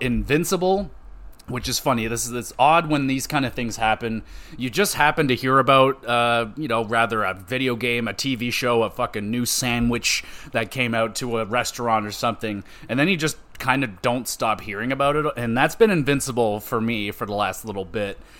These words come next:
Um, I feel like, I don't know if I, I feel like I've seen this comic in one of my collections when I was a kid or something. It looks awfully,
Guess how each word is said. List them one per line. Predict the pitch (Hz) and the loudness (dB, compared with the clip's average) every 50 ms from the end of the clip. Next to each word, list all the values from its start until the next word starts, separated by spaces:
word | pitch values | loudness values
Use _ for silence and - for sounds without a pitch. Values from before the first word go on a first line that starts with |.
| - - - 165 - | -20 -18 -18 -12 -4
Um, | - 101 98 104 104 107 107 104 107 113 107 107 - - - | -2 0 0 2 2 2 2 2 0 -4 -8 -10 -14 -6 2
I | 123 139 151 | 4 4 4
feel | - - - - - 175 208 233 233 | 4 -2 -8 -2 2 6 8 10 10
like, | 214 208 202 196 190 - - - - - | 10 10 8 8 6 2 -4 -16 -8 0
I | 143 160 175 | 2 2 4
don't | 180 180 180 180 165 | 4 4 2 2 2
know | 165 165 170 170 170 165 | 0 0 2 4 4 2
if | 160 - | 2 4
I, | 170 165 170 160 | 2 4 4 2
I | 135 143 147 | 2 0 -2
feel | - - 180 185 180 | -2 -2 -2 0 2
like | 180 165 165 | 2 2 2
I've | 165 147 - | 0 -2 -2
seen | - - - 180 180 175 170 | -4 -8 -4 -4 -2 -2 0
this | 156 151 - | 0 -2 -2
comic | - - - 160 156 160 156 151 151 - | -4 2 4 4 4 6 4 2 0 0
in | 147 143 139 | -2 0 0
one | 139 143 | 0 0
of | 139 | 0
my | 139 135 135 | 0 0 -2
collections | - - 135 135 139 139 - - - 135 127 117 | 0 -2 0 2 2 0 0 -2 -4 -4 -4 -2
when | 123 127 127 | 0 0 2
I | 127 | 2
was | 127 110 | 0 -2
a | 117 | -4
kid | 98 - - 139 123 | -8 -6 -4 -2 -2
or | 123 113 | -2 -2
something. | - - 127 113 101 - 117 110 107 - - - - - - - | -2 -4 -4 -6 -4 -6 -6 -6 -6 -8 -10 -18 -20 -18 -10 -6
It | 120 | -4
looks | 139 143 131 - - - | -2 -2 -4 -4 -6 -2
awfully, | 135 151 160 160 - 147 143 139 131 131 | 2 2 2 2 0 -6 -4 -4 -4 -4